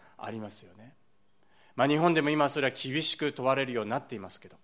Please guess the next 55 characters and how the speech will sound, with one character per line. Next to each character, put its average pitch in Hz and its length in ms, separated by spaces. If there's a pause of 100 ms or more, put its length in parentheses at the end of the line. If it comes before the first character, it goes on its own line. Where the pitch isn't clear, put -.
(3500)
ち - 100
ょ 165 40
っ 160 80
と 202 120
ぐ 196 80
ら 180 100
い 151 80
い - 40
い - 20
じ 131 80
ゃ 117 40
な 104 80
い - 140
か、 - 80 (1160)
こ 165 160
れ 214 100
ぐ 240 80
ら 240 80
い 226 40
些 - 20
細 247 340
な 196 120
こ 156 100
と 214 100
で 185 100
は 123 80
な 117 120
い 107 60
か、 - 140 (1500)
そ 180 580
う 110 40
思 170 160
っ 214 140
た 117 120
こ - 100
と 107 160
が 98 80 (1200)
逮 165 220
捕 139 120
さ 123 160
れ 120 80
て 110 100
し - 140
ま 117 80
っ 117 60 (100)
た 113 80
り、 92 80 (640)
大 180 240
変 190 220
な 180 100
事 180 160
故 170 240
を 110 80
引 - 80
き - 40